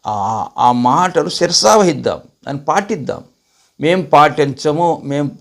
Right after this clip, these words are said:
వందనాలు చెప్పము, ప్రైజ్ the Lord" అంటాం అనుకుంటే అది మీ ఇష్టం. కానీ వాక్యానుసారంగా చూస్తే సహోదరులకు మనం వందనములు చేయాలి. ఇంగ్లీష్లో గ్రీట్ అన్నాడు,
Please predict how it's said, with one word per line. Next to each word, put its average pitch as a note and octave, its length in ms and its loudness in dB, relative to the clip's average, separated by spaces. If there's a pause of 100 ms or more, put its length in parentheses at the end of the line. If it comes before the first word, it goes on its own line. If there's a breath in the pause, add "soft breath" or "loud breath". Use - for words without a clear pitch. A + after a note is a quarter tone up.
(120)
వందనాలు C#3 520 2
చెప్పము, A#2+ 800 -2
ప్రైజ్ A2+ 220 -4
the A#2 120 -2
Lord" A#2+ 200 0
అంటాం A2+ 400 0
అనుకుంటే G#2+ 540 -10 (680)
అది F3+ 520 0
మీ D#3 140 -4
ఇష్టం. - 340 -6 (180)
కానీ B2 160 0
వాక్యానుసారంగా B2 960 0
చూస్తే G2+ 680 -10
సహోదరులకు G#2 540 -6
మనం G2+ 260 -2
వందనములు G2+ 600 -4
చేయాలి. F#2 280 -6
ఇంగ్లీష్లో B2 580 -6 (600 loud breath)
గ్రీట్ C3+ 300 2
అన్నాడు, C#3 540 0